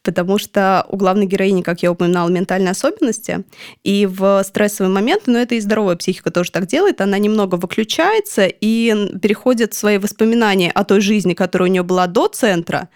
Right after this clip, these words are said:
потому что, ну, ее буквально с улицы привели, у нее погибли родители, а, она не знает, куда деваться, и она вспоминает о жизни, которая тоже была вообще-то очень тяжелой и до этого центра, и постоянно вспоминает природу,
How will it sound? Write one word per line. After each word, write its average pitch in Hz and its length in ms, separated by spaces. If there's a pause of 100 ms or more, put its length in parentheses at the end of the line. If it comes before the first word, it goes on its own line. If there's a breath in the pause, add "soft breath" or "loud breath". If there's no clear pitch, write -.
(140 soft breath)
потому 196 280
что, - 160
ну, 240 120
ее 202 140
буквально 208 380
с - 120
улицы 180 360
привели, 202 500
у 381 80
нее 254 160
погибли 196 440
родители, 330 720
а, 220 440
она 202 580
не 214 240
знает, 214 320
куда 190 240
деваться, 339 540 (220 loud breath)
и 220 480
она 233 260
вспоминает 240 760
о 214 160
жизни, 277 640 (140)
которая 233 320
тоже 220 240
была 185 240
вообще-то 180 600
очень 185 320
тяжелой 185 440
и 185 40
до 185 140
этого 170 240
центра, - 480 (400 loud breath)
и 233 320 (100)
постоянно 285 360
вспоминает 220 480
природу, 190 560